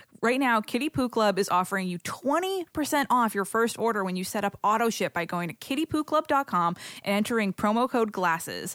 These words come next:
So that's twenty percent off when you set up your first auto ship, uh, when you enter promo code glasses.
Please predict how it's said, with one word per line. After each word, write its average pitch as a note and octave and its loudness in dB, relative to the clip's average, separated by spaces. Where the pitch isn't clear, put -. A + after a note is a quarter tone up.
So B3+ 0
that's A3+ -2
twenty G4+ 0
percent E4+ 2
off A#3 2
when A#3 4
you A3+ 4
set B3+ 2
up C#4 -2
your A3+ 0
first B3+ 0
auto E3+ 0
ship, E3 -6
uh, F3+ 2
when F#3+ 0
you G3 0
enter B3+ 0
promo A#3 0
code G3+ -2
glasses. - -6